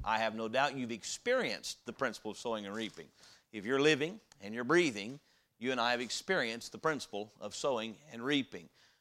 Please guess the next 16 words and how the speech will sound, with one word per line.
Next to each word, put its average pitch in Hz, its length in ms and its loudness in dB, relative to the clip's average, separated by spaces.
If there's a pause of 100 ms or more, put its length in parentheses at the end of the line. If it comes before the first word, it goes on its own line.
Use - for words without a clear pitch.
(120)
We've 110 160 -4
looked 175 380 6
at, 127 480 4
in 131 140 -6
Galatians 123 440 4
six, 135 480 4
the 113 240 0
law 131 380 8
of 110 100 0
love. 123 300 6
You 113 80 -4
remember 156 480 -4 (420)
that 120 160 2
in 120 100 -2
Galatians, 123 840 4
the, 117 500 -2